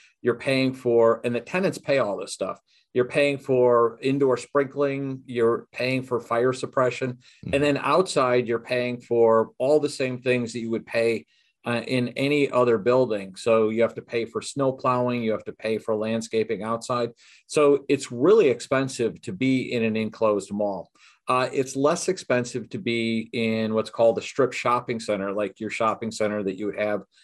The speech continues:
Speaker 1: with a grocer. And then, um, it's usually, uh, about the same rate or a little less expensive for a tenant to maintain their own freestanding building.
Speaker 2: Okay.
Speaker 1: Uh, covid did accelerate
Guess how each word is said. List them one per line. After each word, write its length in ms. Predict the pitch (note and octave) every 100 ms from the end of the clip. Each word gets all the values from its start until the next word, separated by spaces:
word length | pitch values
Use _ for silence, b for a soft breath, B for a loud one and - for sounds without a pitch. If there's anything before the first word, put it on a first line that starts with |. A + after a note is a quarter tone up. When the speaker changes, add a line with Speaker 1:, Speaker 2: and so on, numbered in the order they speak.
| b b
Speaker 1:
with 160 | A#2 A2
a 80 |
grocer. 640 | G2+ A2 A2+ A2+ D3+ E3 - b b b -
And 160 | C3
then, 400 | C3+ C3+ C3+ C3 -
um, 600 | B2+ B2+ B2 A#2+ A#2+ A#2+ _
it's 260 | C3+ C3 -
usually, 720 | B2 F3 F#3+ F3 D#3+ D3+ D3+ - -
uh, 400 | B2 B2 A#2+ A2+ -
about 460 | A#2 C3 C#3+ C#3+
the 80 | D3+
same 360 | D3 C#3 C3+ B2
rate 340 | A#2 A#2+ B2 -
or 120 | B2
a 40 |
little 300 | A2+ B2 C3
less 280 | A#2 A#2+ -
expensive 600 | A2 - G#2+ G#2 - G#2
for 140 | - G#2+
a 60 |
tenant 420 | G2+ - A#2 A2+
to 60 | -
maintain 520 | A2 G#2+ G2 A2 G#2+
their 160 | G#2 G2
own 160 | G2+
freestanding 640 | G2 - G2 - G2+ F#2+ F#2
building. 320 | F#2+ F#2 E2+ - _ - B B B -
Speaker 2:
Okay. 180 | G#2 G2
Speaker 1:
Uh, 280 | B2 B2 A#2+ - _ B2+ _ _
covid 460 | - F#3+ G#3+ G3+ B2+
did 160 | C3 D#3+
accelerate 720 | D#3 - C3+ C3 C#3 C#3 -